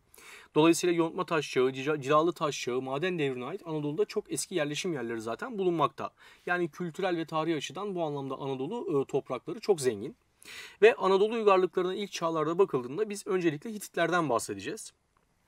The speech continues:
Genel anlamda Anadolu uygarlıklarına bakıldığında burada Hititlerin, Firiklerin, Lidyalıların, İyonların ve Urartuların olduğunu görüyoruz. Öncelikle, e, milattan önce bin yedi yüz ile milattan önce yedi yüz yılları arasında Hititleri inceleyeceğiz. Hititlerin arkadaşlar başkenti Hatuşaş'tır.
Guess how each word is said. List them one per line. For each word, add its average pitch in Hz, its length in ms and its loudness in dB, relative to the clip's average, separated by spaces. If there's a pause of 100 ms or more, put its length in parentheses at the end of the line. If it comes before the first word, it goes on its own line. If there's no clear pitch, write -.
(260)
Genel 151 260 8
anlamda 175 360 2
Anadolu 165 240 0
uygarlıklarına 170 600 0
bakıldığında 170 600 -2
burada 160 200 0
Hititlerin, 160 640 -6
Firiklerin, 143 680 -4
Lidyalıların, 143 680 0
İyonların 185 500 0
ve 202 80 2
Urartuların 170 540 4
olduğunu 160 340 2
görüyoruz. 107 480 -4 (600)
Öncelikle, 208 580 6
e, 156 440 4
milattan 190 520 2
önce 143 320 -2
bin 170 140 -2
yedi 185 180 0
yüz 135 220 -4
ile 214 100 2
milattan 175 400 -2
önce 185 200 -2
yedi 170 220 -4
yüz 170 200 -4
yılları 123 280 -4
arasında 117 380 -6
Hititleri 143 560 2
inceleyeceğiz. 107 720 -8 (720)
Hititlerin 208 400 6
arkadaşlar 180 600 -2
başkenti 202 560 -2
Hatuşaş'tır. - 760 -4